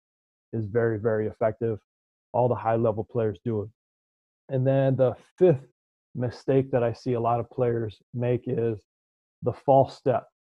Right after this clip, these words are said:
stepping backward before they go forward with the dribble. Now, there's times where you would do this and it would make sense. Uh, but what I wanna try to get our players to do is, if you can imagine you're standing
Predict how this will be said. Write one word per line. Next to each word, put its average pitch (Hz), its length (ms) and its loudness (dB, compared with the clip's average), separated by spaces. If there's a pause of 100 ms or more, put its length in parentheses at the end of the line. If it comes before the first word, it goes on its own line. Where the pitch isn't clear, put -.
(140)
stepping 135 560 -2
backward 120 800 0
before 123 380 0
they 113 200 -2
go 110 340 -4 (160)
forward 120 480 2 (340)
with 120 240 -2
the 147 80 -4
dribble. 104 400 -4 (380)
Now, 123 160 2
there's 139 260 4
times 143 360 0
where 127 260 2
you 120 200 0
would 120 400 0
do 131 160 2
this 139 300 0
and 117 80 -6
it 117 60 -6
would 120 220 -2
make 120 220 -4
sense. 135 380 -8 (460)
Uh, 110 120 -4
but 117 300 0
what 131 280 2
I 123 140 2
wanna 143 260 4
try 127 220 0
to 117 80 -2
get 123 160 0
our 117 120 0
players 120 460 -4
to 107 60 -16
do 123 180 0
is, 120 180 -2 (540)
if 127 160 -4
you 170 80 6
can 180 140 6
imagine 139 520 2
you're 127 140 2
standing 123 840 -2